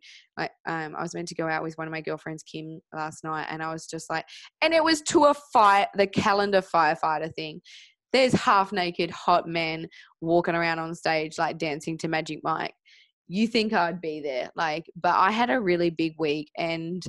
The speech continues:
I was just like, "You know what? I'm en-, exhausted." Like, and the old me would have gone, like, I would have pulled myself together. I probably would have had a coffee. I would have, like, pulled this energy of s-, from somewhere, but I was like, "Mm, you know what? My gut is just saying, like,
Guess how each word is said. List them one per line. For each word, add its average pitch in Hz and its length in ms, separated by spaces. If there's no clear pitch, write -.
I 170 100
was 170 140
just 160 160
like, 165 160
"You 175 80
know 180 140
what? 175 200
I'm 185 220
en-, 180 240
exhausted." 160 840
Like, 170 200
and 220 100
the 240 100
old 262 260
me 285 200
would 208 200
have 190 200
gone, 165 420
like, 165 160
I 165 60
would 175 160
have 170 120
pulled 185 180
myself 175 360
together. 165 260
I 160 80
probably 220 220
would 254 100
have 247 80
had 226 160
a 214 40
coffee. 160 420
I 160 40
would 170 180
have, 175 120
like, 180 240
pulled 262 280
this 247 180
energy 180 400
of 175 40
s-, - 500
from 220 240
somewhere, 170 520
but 175 120
I 170 60
was 170 120
like, 170 200
"Mm, 190 200
you 202 60
know 202 160
what? 196 300
My 180 160
gut 190 300
is 196 160
just 185 200
saying, 170 300
like, 160 180